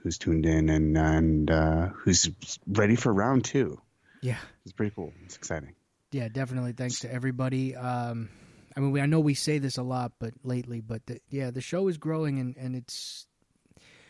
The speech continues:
Speaker 2: we're really thankful for that. Um, you know, we
Speaker 1: Hashtag grateful.
Speaker 2: really
Speaker 1: Yeah.
Speaker 2: Oh, yeah.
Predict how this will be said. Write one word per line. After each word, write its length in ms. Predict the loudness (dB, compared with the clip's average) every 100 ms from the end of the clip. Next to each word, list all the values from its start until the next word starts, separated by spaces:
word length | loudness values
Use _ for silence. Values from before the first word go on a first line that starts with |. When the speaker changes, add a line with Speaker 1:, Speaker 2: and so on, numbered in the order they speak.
| _
Speaker 2:
we're 80 | -6
really 300 | 0 4 4
thankful 540 | 2 0 -2 -2 -10 -12 -18 _ _ _ _
for 100 | -8
that. 260 | -8 -10 -16 _ _ _
Um, 440 | -10 -8 -10 -12 -18 _ _ _ -20 _
you 80 | -8
know, 200 | -8 -10 _
we 100 | -4
Speaker 1:
Hashtag 320 | -2 2 2
grateful. 380 | 2 0 -2 -8 _ _ _ _ -2
Speaker 2:
really 100 | 0
Speaker 1:
Yeah. 40 | 0 -6 -18 _ -8
Speaker 2:
Oh, 240 | -4 -4
yeah. 180 | -4 -8